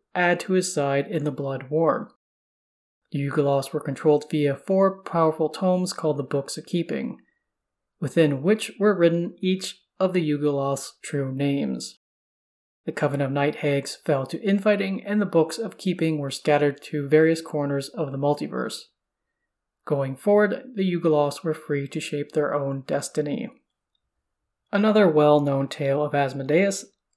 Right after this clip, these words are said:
and the Nine Hells is the tale of the Pact Primeval. This story is found in three point five's Tyrants of the Nine Hells. Funny thing is that while introducing the Pact Primeval tale, the source book makes a nod towards the tale of the Twin Serpent.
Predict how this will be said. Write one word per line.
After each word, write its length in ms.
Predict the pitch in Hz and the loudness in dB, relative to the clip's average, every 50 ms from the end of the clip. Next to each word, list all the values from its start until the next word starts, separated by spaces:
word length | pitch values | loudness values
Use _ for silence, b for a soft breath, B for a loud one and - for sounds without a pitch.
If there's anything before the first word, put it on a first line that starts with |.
| - | -4
and 280 | - 233 233 233 226 214 | 0 0 2 2 2 2
the 140 | 196 185 - | 0 0 0
Nine 280 | 180 156 147 143 143 131 | 0 0 2 2 0 0
Hells 520 | - 196 185 175 175 175 175 - - _ _ _ _ _ _ _ _ _ - | 2 2 4 4 4 2 0 -4 -10 _ _ _ _ _ _ _ _ _ -2
is 300 | 208 214 214 202 196 190 | 0 0 0 0 -2 -2
the 140 | 196 190 | -4 -4
tale 420 | 190 - 165 147 143 143 147 156 - | -4 0 0 2 2 4 2 2 0
of 60 | 151 | 0
the 80 | - 151 | -2 -4
Pact 380 | - - 151 143 131 - - - _ _ | -4 -4 -4 -4 -4 -4 -8 -18 _ _
Primeval. 720 | - - 156 143 135 139 139 151 151 139 147 - - - - _ _ _ _ _ _ _ _ _ _ _ _ _ - | -12 -8 -6 -6 -4 0 0 0 2 2 0 -2 -2 -6 -16 _ _ _ _ _ _ _ _ _ _ _ _ _ 2
This 180 | - 151 - - | 2 2 2 2
story 300 | - 151 143 139 151 - | -4 -2 0 0 0 0
is 120 | 175 143 - | -2 -4 -4
found 320 | - 156 143 135 135 131 | -4 -4 -4 -4 -4 -6
in 100 | 135 131 | -6 -8
three 200 | - - 147 139 | -8 -8 -8 -8
point 300 | - - 147 139 139 139 | -6 -4 -6 -6 -6 -6
five's 500 | - - 165 156 156 151 151 147 - - _ _ _ _ _ _ _ _ - | -4 -2 0 0 2 2 0 0 -2 -8 _ _ _ _ _ _ _ _ -14
Tyrants 400 | - - 190 185 196 196 185 190 | -4 0 2 2 2 2 2 0
of 100 | 208 160 | -2 0
the 120 | 156 156 147 | 0 0 -2
Nine 260 | 143 135 131 131 127 | -2 -2 -4 -6 -6
Hells. 580 | - - 165 151 135 135 127 120 - - - _ _ _ _ _ _ _ _ _ _ _ _ _ _ _ _ _ _ _ _ _ _ _ - | -4 -2 0 0 0 0 -2 -6 -8 -12 -16 _ _ _ _ _ _ _ _ _ _ _ _ _ _ _ _ _ _ _ _ _ _ _ -4
Funny 240 | - 254 269 262 233 | 0 2 4 4 4
thing 300 | 240 233 220 220 220 208 | 4 4 4 4 6 4
is 100 | 196 185 | 4 4
that 180 | 196 190 180 175 | 4 4 4 6
while 200 | 185 185 185 185 | 4 4 4 4
introducing 480 | 180 - - 170 170 170 165 - 156 | 0 -2 -2 -2 -2 0 0 -2 -4
the 60 | 143 143 | -4 -4
Pact 320 | - - 190 190 185 185 | 0 0 0 0 0 0
Primeval 400 | - 156 151 151 147 139 135 143 | -2 0 0 0 0 -2 -4 -8
tale, 420 | - - - 220 220 214 208 202 | -10 -6 -4 -2 0 0 0 0
the 140 | 202 220 220 | 2 0 0
source 280 | 220 - 214 214 208 - | 2 2 0 0 0 0
book 220 | - 202 196 196 | -2 -2 -2 0
makes 260 | 165 156 160 156 - | 0 0 0 0 0
a 40 | 180 | -2
nod 280 | 160 147 143 139 139 139 | -2 0 0 0 -2 -2
towards 300 | - - 151 147 147 - | -2 0 0 0 0 -2
the 80 | 165 | -8
tale 360 | 151 - 160 143 131 131 - 147 | -10 -6 -6 -4 -2 -2 -2 -4
of 100 | 151 - | -4 -6
the 60 | 143 | -6
Twin 320 | - - - 135 127 127 | -8 -8 -10 -8 -8 -8
Serpent. 540 | - - - 202 202 202 165 - - - - | -8 -4 -2 -2 -2 -2 -4 -6 -6 -8 -14